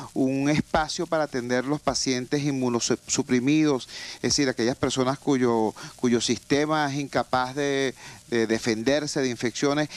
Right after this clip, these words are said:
y lo habían construido encima de una cloaca. Este, también pudimos ver, eh, la severa situación en la que estaban el servicio antituberculoso. Eh, ¿eso ha mejorado? Te pregunto,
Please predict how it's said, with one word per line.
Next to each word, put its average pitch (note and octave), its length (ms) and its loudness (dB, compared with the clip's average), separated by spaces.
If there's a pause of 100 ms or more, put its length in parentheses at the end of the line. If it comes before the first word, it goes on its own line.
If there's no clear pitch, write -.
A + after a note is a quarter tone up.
(140)
y - 80 -2
lo C3 80 4
habían B2 200 0
construido C#3 600 0
encima C#3+ 400 0
de A2+ 80 0
una A#2+ 160 -2
cloaca. C#3+ 560 -2 (460)
Este, B2 340 -2
también C3 640 -2 (100)
pudimos D3 420 2
ver, C#3+ 360 0 (260)
eh, C3 260 2
la A2 420 0 (120)
severa D3 680 0
situación C3 500 -2
en D3 140 -2
la C#3+ 80 0
que A2+ 100 -6
estaban C3 540 -2 (300)
el A#2+ 220 0
servicio A#2+ 640 0
antituberculoso. B2 1120 0 (300)
Eh, A#2+ 360 0
¿eso E3+ 300 0
ha G#3 60 2
mejorado? F3+ 640 0
Te A#2 140 -4
pregunto, D#3 560 0